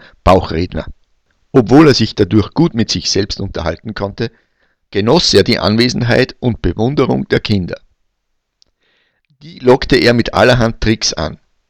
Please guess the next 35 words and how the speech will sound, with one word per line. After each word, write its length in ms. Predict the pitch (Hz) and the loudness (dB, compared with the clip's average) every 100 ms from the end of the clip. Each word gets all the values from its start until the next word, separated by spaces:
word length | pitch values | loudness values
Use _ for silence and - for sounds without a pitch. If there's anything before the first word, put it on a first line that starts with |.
| _ _ _ - | _ _ _ -8
So 160 | - | -2
rief 240 | 98 165 151 | 0 0 0
er 120 | - | 0
immer 200 | 127 120 | 2 2
laut: 340 | 87 101 107 _ _ _ - | 2 -2 -4 _ _ _ -4
„Ein 200 | 127 139 | -2 0
Schatz, 560 | 160 170 - - - | 0 0 0 -2 -2
ein 160 | - 147 | -4 -2
Schatz“, 520 | 156 156 165 - - _ _ _ _ | 2 2 0 -2 -4 _ _ _ _
wenn 140 | 101 95 | -4 -2
ein 140 | 92 | -4
großer 420 | - 139 147 110 | 0 0 0 -2
Stein 340 | - 80 101 73 | -2 -4 -4 -4
aus 180 | - | -4
der 100 | - | -2
Mauer 300 | 95 82 80 | -2 -2 -6
fiel. 180 | - - - _ _ _ _ _ _ _ _ | -8 -12 -16 _ _ _ _ _ _ _ _
Während 480 | _ 123 160 165 139 | _ -2 0 0 -2
die 100 | 110 | -6
Kinder 340 | - 127 113 | -4 -2 -2
neugierig 560 | 98 85 104 110 101 - | 2 0 0 0 -2 -2
herbeiliefen, 760 | 76 - - 127 139 - 120 - _ _ _ | -6 -4 0 0 0 -8 -14 -14 _ _ _
versteckte 600 | - - - 143 - 120 | -6 -4 0 -2 0 2
er 220 | 117 117 | 4 4
eine 260 | 87 90 104 | 0 -6 -4
Münze 540 | 131 175 - - 139 - - | -2 -2 -2 -2 -2 -6 -14
tief 220 | - - | -6 -4
in 100 | 131 | -2
dem 160 | 123 123 | -2 0
Mauerloch, 560 | 113 113 117 113 - - _ - - | 4 6 4 2 -4 -20 _ -12 -6
die 80 | |
dann 180 | 98 95 | -2 -2
einer 220 | - 85 | -4 -4
herausholen 640 | 104 120 82 76 78 78 82 | -2 0 0 0 -4 -6 -4
durfte. 420 | 85 - - | -8 -8 -14